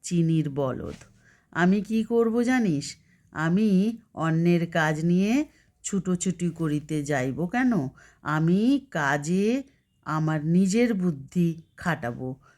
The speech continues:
সব নতুন ফ্যাশনে বাড়িঘর করিব। আমার সব এমন হইবে, যাহা কেহ কখনো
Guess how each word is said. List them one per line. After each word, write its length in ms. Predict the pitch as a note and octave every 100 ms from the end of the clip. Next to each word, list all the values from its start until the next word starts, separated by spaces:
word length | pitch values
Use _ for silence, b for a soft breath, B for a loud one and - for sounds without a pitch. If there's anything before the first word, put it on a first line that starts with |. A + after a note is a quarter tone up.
| b
সব 440 | - - D#3+ D#3+ D3+
নতুন 500 | D#3 D3+ D3 E3+ F3
ফ্যাশনে 680 | E3+ D3 - D#3+ D#3 E3+
বাড়িঘর 580 | G3 E3+ C#3 C3 C3 C3
করিব। 540 | C3 C#3 C3 C3 C3+ C#3 b b b b -
আমার 320 | F3+ G#3+ C4
সব 440 | B3+ - B3+ G#3+ G3+ b b -
এমন 440 | E3+ F3 G3+ A3
হইবে, 520 | G#3 A#3+ A#3 F3+ F3
যাহা 340 | E3 F3 E3 F#3
কেহ 380 | - F#3 F#3+ G3+
কখনো 640 | F3+ F3 G#3 F#3+ E3 F3+